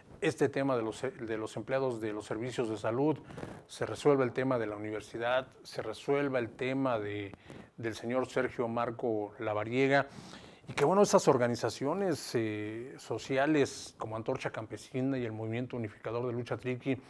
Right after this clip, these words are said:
pues, de-, dejen a un lado sus intereses muy particulares. Están aprovechando, eso hay que decirlo, este, esta temporada electoral que ya,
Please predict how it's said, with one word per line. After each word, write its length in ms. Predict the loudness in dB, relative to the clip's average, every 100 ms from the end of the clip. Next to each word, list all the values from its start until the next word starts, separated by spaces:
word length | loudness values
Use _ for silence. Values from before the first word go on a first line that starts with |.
| -20 -20 -20 -20 -14 -4
pues, 280 | -2 2
de-, 200 | 2 2
dejen 260 | 0 -2 0
a 60 | 2
un 100 | 4
lado 220 | 4 4
sus 560 | 0 -2 -4 -10 -6
intereses 880 | -6 -4 -2 0 0 0 -2 -2 -6
muy 160 | -4 0
particulares. 840 | 0 0 -6 -4 0 2 0 -2 -14 -18 -14
Están 220 | 4 6
aprovechando, 760 | 8 6 4 2 -2 0 2 4
eso 160 | 4
hay 80 | 2
que 140 | 2 -2
decirlo, 680 | -2 -2 2 2 4 2
este, 460 | 0 -4 -2 0 0 -6 -18 -18 -18 -20 -20 -20 -16 -12 -12 -12 -12 -8
esta 340 | -4 -2 0
temporada 500 | -2 -2 2 2 4
electoral 520 | 0 -2 -4 -2 0
que 100 | 0
ya, 280 | 2 2